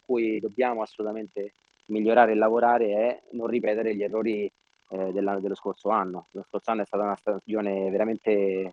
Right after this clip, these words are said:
quasi tragica a livello di risultati, ma ancor di più a livello di, eh, diciamo di, di, di, di, di clima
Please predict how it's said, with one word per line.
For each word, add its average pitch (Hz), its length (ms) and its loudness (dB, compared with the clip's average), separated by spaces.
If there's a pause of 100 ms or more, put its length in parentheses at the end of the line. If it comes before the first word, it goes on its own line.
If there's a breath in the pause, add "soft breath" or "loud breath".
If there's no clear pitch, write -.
(120)
quasi 120 240 2
tragica 104 460 2
a 98 40 2
livello 104 240 2
di 101 80 -8
risultati, 113 460 2
ma 110 80 -4
ancor 135 260 -4
di 135 100 -2
più - 140 2
a 151 40 6
livello 110 380 2
di, 101 320 0 (440 soft breath)
eh, 92 640 -2
diciamo 110 300 -2
di, 98 200 -2
di, 98 560 0 (540 soft breath)
di, 110 260 0
di, 127 180 2
di 143 160 2
clima 117 480 8